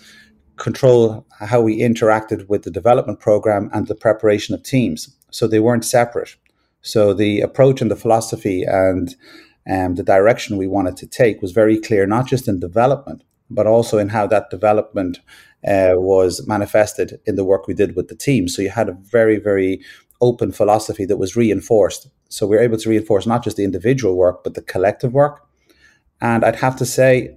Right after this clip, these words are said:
it's really about the quality of staff. Um, I had fantastic staff who were open, and part of the development program was on a regular basis, on a monthly or six weekly basis, was to work with them,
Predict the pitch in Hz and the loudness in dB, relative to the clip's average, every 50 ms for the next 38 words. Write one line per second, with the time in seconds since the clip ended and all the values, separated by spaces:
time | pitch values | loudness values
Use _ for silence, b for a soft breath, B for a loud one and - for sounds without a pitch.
0 | - - - 127 123 - - 127 131 135 131 131 120 127 123 123 120 117 110 - | -16 -8 -4 -4 -4 -2 0 0 2 4 4 4 4 6 4 4 2 0 -6 -2
1 | - 120 120 120 123 120 120 120 113 117 - - 127 131 139 - - - - _ | 0 2 2 4 2 2 2 0 0 -2 0 0 0 0 0 -2 -6 -10 -16 _
2 | _ _ _ - 107 104 104 101 98 - 101 104 110 107 107 98 92 - - - | _ _ _ -2 0 2 2 2 0 -2 -4 -4 -4 -2 -4 -6 -6 -6 -10 -8
3 | - 101 95 95 90 - - - - 110 110 110 - 123 110 110 - 101 95 95 | -6 -4 -4 -4 -6 -10 -12 -6 -6 -4 -4 -4 -6 -6 -6 -4 0 0 0 0
4 | 95 92 - 101 92 90 98 101 98 95 - 135 143 139 135 B B B B B | 0 -2 -2 -2 0 0 2 2 0 0 0 -2 -2 -2 -4 B B B B B
5 | B B B B - 95 - - 113 110 107 - - - 98 92 92 90 92 92 | B B B B -14 -10 -4 0 0 0 0 0 0 0 0 0 0 -2 -4 -4
6 | 87 87 - 92 107 110 120 131 - 98 92 - - 101 98 95 107 101 95 95 | -4 -6 -6 -2 2 2 2 2 0 -2 -6 -2 0 0 0 2 2 0 0 0
7 | 92 95 98 95 92 90 107 - 98 98 95 95 92 98 104 101 92 101 101 87 | 0 0 2 2 2 0 -2 -4 -4 -2 -2 -2 0 2 2 2 2 0 -2 -2
8 | 90 85 85 87 101 - - 120 107 - 101 95 92 87 90 92 95 - - - | 0 0 0 0 0 0 -2 -4 -2 -2 -2 -2 -2 -2 -2 -2 -2 -4 -2 -2
9 | 95 90 85 87 - - - 92 - - - - 95 90 - 90 85 - - 92 | 0 2 0 0 -2 -2 -4 -6 -6 -6 -6 -4 -4 -4 -6 -8 -4 -2 -2 -2
10 | 92 - - 92 - 104 98 95 98 92 - - - 104 98 104 101 95 - - | -2 -4 -8 -10 -8 -4 -2 0 0 -2 -2 -6 -6 -4 0 0 0 0 0 0
11 | 120 123 123 - 104 82 76 76 | -2 -2 0 0 -2 -2 -2 -6